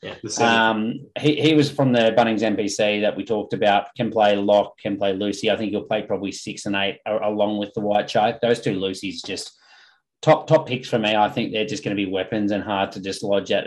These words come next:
Speaker 3: to, to just lodge out of the side. So they should just get lots of minutes, lots of line breaks, lots of tackles, just everywhere. Um, Cargie said everyone. So if you pick
Speaker 1: <clears throat>
Speaker 3: anyone, that's a win.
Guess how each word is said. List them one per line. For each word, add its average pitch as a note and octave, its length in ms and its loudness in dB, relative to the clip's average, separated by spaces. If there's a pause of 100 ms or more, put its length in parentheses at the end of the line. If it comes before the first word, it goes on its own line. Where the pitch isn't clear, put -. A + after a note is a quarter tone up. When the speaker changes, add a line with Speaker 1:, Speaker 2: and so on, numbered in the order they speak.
(120)
Speaker 3:
to, G2+ 260 -2
to - 260 -10
just G2+ 200 -10
lodge A2 240 0
out G2+ 100 4
of G2 80 -4
the G2 60 -8
side. F#2+ 360 0
So G#2 100 -2
they G2 100 0
should G2+ 160 -10
just F#2+ 120 -8
get G2 160 -2
lots A#2+ 240 2
of A2 60 -4
minutes, G#2 500 -2 (300)
lots C3 240 2
of A2 80 0
line G#2+ 220 0
breaks, G#2+ 260 0
lots - 180 0
of F#2+ 80 -12
tackles, F#2+ 560 -4
just - 160 -6
everywhere. G2 520 -2 (360)
Um, A2 320 2
Cargie C3 380 6
said A2+ 240 2
everyone. B2 680 0
So - 180 2
if A2+ 300 4
you C#4+ 240 8
pick F#3 160 2
Speaker 1:
<clears throat> C#3 100 2
Speaker 3:
anyone, A#2 300 2
that's A#2 200 0
a G#2 60 2
win. D3 340 2